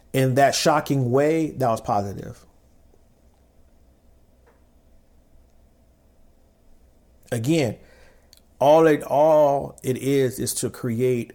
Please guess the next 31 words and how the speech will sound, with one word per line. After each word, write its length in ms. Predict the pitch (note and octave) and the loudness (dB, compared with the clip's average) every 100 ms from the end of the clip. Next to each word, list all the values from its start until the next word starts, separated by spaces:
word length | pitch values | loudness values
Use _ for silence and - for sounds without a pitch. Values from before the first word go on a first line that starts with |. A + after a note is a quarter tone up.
| - | -10
a 120 | A2+ | -10
debate, 760 | G#2+ G#2 - A#2 B2+ A2+ - - | -8 -14 -12 -6 -4 -4 -8 -12
and 140 | A2 | -12
who 220 | - C#3+ | -4 -2
wants 320 | C#3 C3+ C3 - | 0 0 -2 -4
to 100 | A#2 | -6
debate 600 | G#2 G2+ A2+ B2 A#2 - | -6 -6 -4 -4 -4 -6
their 180 | A2 | -8
entire 640 | G#2 - - A#2+ A#2 A2 - | -8 -12 -4 -2 -2 -4 -8
fucking 580 | - A#2 A2+ - - - | -10 -8 -8 -8 -16 -14
life? 640 | G2+ G#2+ A2 - - - - _ _ _ _ _ _ _ _ _ _ _ _ B2+ | -10 -6 -4 -6 -14 -20 -20 _ _ _ _ _ _ _ _ _ _ _ _ -8
I 60 | |
wanna 260 | A#2+ C#3 C3 | -2 0 0
have 240 | B2 A#2 | -2 -4
conversations. 880 | - C3 A2+ - - C#3 C3+ B2 A2 | -4 -4 -2 -4 -4 -2 -2 -4 -2
I 100 | A#2+ | -2
wanna 280 | C3 B2+ A2 | 0 -2 -4
learn. 380 | G#2+ C3 C3+ A2 | -6 -4 -4 -6
Again, 500 | B2 A2 D3 D3 A2+ - - - _ - | -8 -6 -4 -2 -4 -10 -20 -20 _ -6
I'll 240 | D#3+ D#3 | -2 0
debate 640 | C#3 B2+ A#2 D3+ C3+ - | 0 -2 0 0 0 -4
stuff 380 | - - C#3 C3+ | -8 -4 -4 -4
that 120 | B2 | -6
don't 220 | B2 B2+ A2 | -4 -4 -4
matter. 480 | B2 A#2+ F#2+ - _ _ _ _ _ _ _ _ | -4 -4 -4 -8 _ _ _ _ _ _ _ _
I'll 240 | C3 C#3+ D3 | -2 0 0
debate 460 | C3+ A#2+ D3 C#3 | 0 2 2 2
comic 420 | - D3+ C#3 A#2 G2 | -2 -2 -2 -2 -4
books. 260 | G#2 - | -6 -4
I'll 240 | B2 D3 C#3+ | 0 2 2
debate 520 | A2 B2 C#3+ C#3 | -2 0 2 0